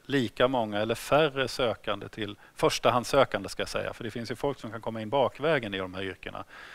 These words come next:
Eh, men förstahandssökande till gymnasielärarutbildningen i kemi har ju varit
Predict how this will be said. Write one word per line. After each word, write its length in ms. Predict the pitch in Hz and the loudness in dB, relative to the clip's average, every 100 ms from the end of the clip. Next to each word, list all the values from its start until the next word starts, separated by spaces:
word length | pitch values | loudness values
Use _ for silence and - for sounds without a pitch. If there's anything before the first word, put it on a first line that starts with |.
| - - - | -18 -14 -4
Eh, 260 | 101 98 101 | 0 0 -2
men 260 | 117 120 120 - | -2 -2 -2 -4
förstahandssökande 1080 | - 156 - 117 117 - 175 170 - 139 113 | 0 0 0 0 0 2 4 4 2 -2 -2
till 340 | - 107 113 | -2 -6 -6
gymnasielärarutbildningen 1040 | 117 117 - 107 98 101 98 113 98 101 | -4 -2 -2 0 2 2 -2 -8 -8 -8
i 60 | 104 | -8
kemi 400 | - 110 143 110 - - - - | -6 -6 -4 -6 -10 -20 -20 -6
har 180 | 127 110 | -2 0
ju 60 | |
varit 420 | 101 101 98 - | 2 2 2 -2